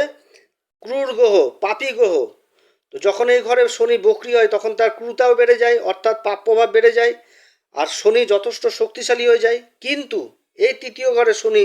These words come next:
যতটা শক্তিশালী হবে ততটাই ভালো ফল দিবে এই, আহ, ধনু রাশিকে। এখানে শনি যতটা বলশালী হবে ততটাই নিজের আত্মবিশ্বাসকে, মানে, প্রচণ্ড দৃঢ় করবে, তার সাথে পরাক্রম ভাব প্রচণ্ড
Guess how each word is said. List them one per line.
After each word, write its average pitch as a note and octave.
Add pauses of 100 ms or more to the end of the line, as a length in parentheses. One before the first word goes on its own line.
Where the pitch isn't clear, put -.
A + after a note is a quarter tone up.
(140)
যতটা G#3+
শক্তিশালী A#3
হবে F3 (140)
ততটাই A#3
ভালো G3+
ফল G3+
দিবে F#3 (800)
এই, F#3
আহ, D#3+
ধনু G3
রাশিকে। G3 (540)
এখানে A#3
শনি A#3+
যতটা A3
বলশালী A#3+
হবে F#3 (720)
ততটাই B3
নিজের B3+
আত্মবিশ্বাসকে, A3+ (800)
মানে, F3
প্রচণ্ড A#3
দৃঢ় A#3+
করবে, F3+ (840)
তার F#3
সাথে A#3+
পরাক্রম A#3
ভাব A#3
প্রচণ্ড A#3